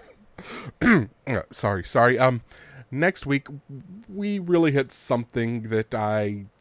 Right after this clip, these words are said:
come on, guys. I write for Ain't It Cool News. The topic is the influence of television and film on gaming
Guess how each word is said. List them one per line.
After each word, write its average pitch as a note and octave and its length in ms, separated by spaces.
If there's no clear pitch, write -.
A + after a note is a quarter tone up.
come D#3+ 160
on, G2+ 80
guys. G#2 260
I D3+ 60
write D3+ 200
for C#3+ 140
Ain't A#2+ 140
It A#2 40
Cool A#2+ 180
News. F#2+ 360
The C#3 80
topic B2+ 520
is A2 380
the C3 100
influence C3+ 460
of B2+ 120
television C3+ 560
and A#2+ 160
film C3 360
on B2+ 160
gaming B2 480